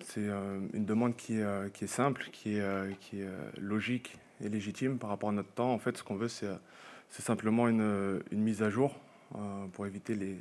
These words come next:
les bugs à l'avenir sur ce sujet-là. Donc, euh, les discussions, euh, comme vous le savez, ont bien avancé. Et, euh, et j'espère que ça sera, euh, réglé le plus vite possible, euh,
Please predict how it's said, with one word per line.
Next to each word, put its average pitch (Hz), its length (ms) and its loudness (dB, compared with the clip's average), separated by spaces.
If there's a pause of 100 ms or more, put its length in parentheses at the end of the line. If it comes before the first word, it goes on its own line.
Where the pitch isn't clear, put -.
(160)
les 101 100 -4
bugs 107 320 2
à 101 60 2
l'avenir 110 320 0 (720)
sur - 240 -6
ce - 140 -2
sujet-là. 113 500 2 (180)
Donc, 107 300 -2
euh, 98 800 2
les 95 160 -4
discussions, 104 680 0
euh, 98 380 0
comme 98 180 -6
vous 92 100 -10
le 95 60 -6
savez, 95 260 -2
ont 101 80 2
bien 95 220 0
avancé. 92 480 0 (880)
Et, 104 100 2
euh, 98 440 2
et 90 40 0
j'espère 107 300 0
que - 60 -8
ça 113 60 -4
sera, 104 420 -2
euh, 98 300 -6
réglé 101 280 0
le 104 40 0
plus 107 140 -4
vite 101 140 -6
possible, 107 460 0 (340)
euh, 107 40 -8